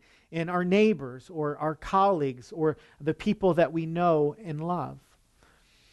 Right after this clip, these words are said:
Sometimes, I think especially in our Western world, we want results immediately, like right now. We want our responses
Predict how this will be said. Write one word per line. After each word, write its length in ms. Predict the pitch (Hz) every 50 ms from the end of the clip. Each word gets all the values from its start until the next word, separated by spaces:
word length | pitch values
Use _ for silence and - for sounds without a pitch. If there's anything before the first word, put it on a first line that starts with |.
| _ _ _ _ _ _ _ - 247 - _ _ _ _ _ _ _ - - - 233
Sometimes, 920 | - - - - 220 226 233 247 240 - - - 156 151 151 156 156 180
I 80 | 170
think 200 | 151 170 190 -
especially 1000 | 160 160 - - - - - 180 175 233 220 - - 208 185 160 156 151 147 139 - - - - _ _
in 300 | - 208 165 175 170 170
our 420 | 180 - 156 151 156 151 143 139 131 - _ _ _ _ _ _ _ _ _ _ _ _ - - -
Western 720 | 147 139 170 185 175 - - - - - 180 165 156 151
world, 440 | 143 160 160 151 147 143 143 139 131
we 320 | 160 170 147 185 202 214
want 400 | 208 175 175 175 165 160 139 -
results 800 | 175 151 147 147 131 117 127 151 151 156 151 139 - - - - _ _ _ _ _ _ _ -
immediately, 960 | 123 131 131 139 147 160 165 160 135 127 113 110 - - _ _ _ _ _ _ _ _ _ _ _ _ _ _ _ _ _ _ -
like 200 | 131 123 113 - - - - 120
right 400 | 113 120 135 160 185 190 185 165
now. 300 | 156 135 117 104 101 - _ _ _ _ _ _ _ _ _ _ _ _ _ _ _ _
We 140 | 139 151 165
want 300 | 165 160 165 160 151 143
our 160 | 139 139 139
responses 1200 | 131 127 - - - - 175 180 196 220 208 175 - - 202 208 208 202 202 170 - - - _